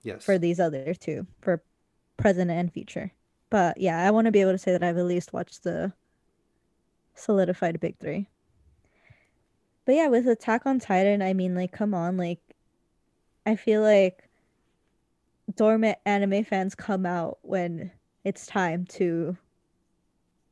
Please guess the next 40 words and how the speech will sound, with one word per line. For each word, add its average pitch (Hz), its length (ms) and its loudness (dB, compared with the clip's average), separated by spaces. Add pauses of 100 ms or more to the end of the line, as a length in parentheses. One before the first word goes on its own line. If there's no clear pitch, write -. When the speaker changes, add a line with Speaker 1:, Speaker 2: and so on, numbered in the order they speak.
(340)
Speaker 2:
watch 185 240 -2
Attack 170 300 -4
on 165 100 -8
Titan 165 300 -4
on 156 140 -10
Sunday. 180 420 -8 (1000)
Speaker 1:
Yeah. 107 280 -8 (1120)
Speaker 2:
'Cause 220 200 -4
I 226 100 2
feel 240 200 2
like 240 160 2
it's 220 180 -4
not 226 240 -2
just, 233 240 -2
like, 185 300 2 (640)
um, 196 440 -2
people 247 220 -2
who 254 60 0
are 226 60 0
watching 214 300 -2
Attack 214 240 -4
on 202 100 -2
Titan, 196 240 -4
I 185 80 -2
feel 208 180 -2
like 202 100 2
it's - 140 -8
not 196 140 -2
just, - 200 -4
like, 196 180 0
"Oh, 254 640 6 (380)
um, 202 520 2 (160)
I'm 233 100 4
constantly 240 360 2
watching 202 280 -2
anime." 180 220 -2
I 180 120 0
feel 208 200 0
it's 208 120 -4
like, 190 180 2